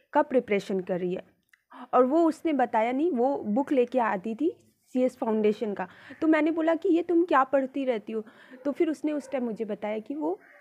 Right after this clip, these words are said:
सीएस फाउंडेशन का तैयारी कर रही है। तो मैंने उससे पूछा कि, "अ, अच्छा, सीएस कंपनी सेक्रेटरी, अच्छा, तुम मुझे इसके बारे में बता सकती हो?" तो उसने मुझे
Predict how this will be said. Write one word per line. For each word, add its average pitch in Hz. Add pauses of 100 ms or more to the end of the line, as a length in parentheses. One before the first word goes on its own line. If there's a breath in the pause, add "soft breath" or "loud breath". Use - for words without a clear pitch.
(140)
सीएस 269
फाउंडेशन 214
का 196
तैयारी 170
कर -
रही -
है। - (460 soft breath)
तो 302
मैंने 294
उससे 311
पूछा 311
कि, 311
"अ, 277
अच्छा, 339
सीएस 269
कंपनी 240
सेक्रेटरी, 240
अच्छा, 330
तुम 339
मुझे 330
इसके 311
बारे 269
में 269
बता 226
सकती 226
हो?" 262
तो 294
उसने 311
मुझे 320